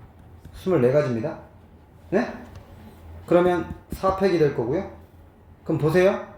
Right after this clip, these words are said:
여기가 천의 자리죠. 예? 그럼 저기에 일 더하기 이 더하기 삼 더하기 사 올 수 있는 경우의 수가 전부 다 스물네 가지가 아닙니까?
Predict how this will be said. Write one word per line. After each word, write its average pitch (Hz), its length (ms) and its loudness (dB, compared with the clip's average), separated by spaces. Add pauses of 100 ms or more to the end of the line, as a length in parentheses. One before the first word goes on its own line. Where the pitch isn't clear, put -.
(760)
여기가 170 600 4 (840)
천의 214 280 2
자리죠. 131 380 2 (800)
예? - 340 -2 (600)
그럼 170 140 0
저기에 165 400 4
일 180 340 2
더하기 175 580 2
이 156 60 -4
더하기 165 360 2
삼 196 300 -4
더하기 170 300 2
사 165 140 0
올 143 160 2
수 147 120 -6
있는 160 160 0
경우의 143 300 0
수가 143 160 0
전부 160 320 0
다 160 320 2
스물네 143 300 0
가지가 117 340 0
아닙니까? 107 400 -4